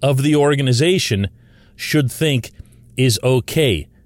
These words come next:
Yes, I'm aware of what Ben Cherington's trying to do. Yes, I'm in favor, enthusiastically so, of what Cherington's trying to do. Yes, I was very, very much aware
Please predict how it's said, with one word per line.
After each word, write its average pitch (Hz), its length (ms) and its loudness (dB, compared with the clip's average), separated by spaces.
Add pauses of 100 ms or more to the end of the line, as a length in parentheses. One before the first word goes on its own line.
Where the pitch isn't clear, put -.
(640)
Yes, - 560 -2 (240)
I'm 151 180 0
aware 170 400 2
of 120 100 0
what 120 200 0
Ben 120 180 0
Cherington's 110 560 -2
trying 113 300 -4
to 120 80 -6
do. 110 200 -2 (240)
Yes, 139 640 0
I'm 147 180 -2
in 160 120 -2
favor, 202 760 -2 (1120)
enthusiastically 202 1300 0
so, 165 680 -2 (840)
of 135 160 0
what 143 180 0
Cherington's 139 640 0
trying 127 400 0
to 120 100 -2
do. 107 400 0 (1120)
Yes, 170 640 0
I 139 140 0
was 185 240 2
very, 196 460 0
very 175 360 0
much 180 300 2
aware 165 560 2